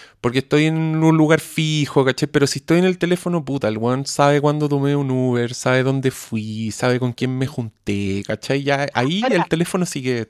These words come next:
Speaker 1: es sapo.
Speaker 2: Ahora, yo te digo, ¿ah? Yo no tengo Facebook ni Twitter hace rato en el teléfono,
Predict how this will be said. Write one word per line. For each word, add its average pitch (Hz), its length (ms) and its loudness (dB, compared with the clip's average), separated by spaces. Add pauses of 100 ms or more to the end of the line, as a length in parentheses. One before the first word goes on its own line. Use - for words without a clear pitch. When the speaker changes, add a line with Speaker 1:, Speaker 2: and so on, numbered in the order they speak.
Speaker 1:
es 113 120 -6
sapo. 95 400 -8 (1000)
Speaker 2:
Ahora, 196 200 0
yo 190 120 -4
te 202 100 -4
digo, 196 260 -2
¿ah? 170 180 -4 (100)
Yo 190 140 -2 (140)
no 185 180 -4
tengo 202 280 -6
Facebook 247 380 -4
ni 233 200 -6
Twitter 208 280 -4
hace 175 220 -6
rato 170 260 -6
en 147 120 -6
el 139 240 -8
teléfono, 214 580 -8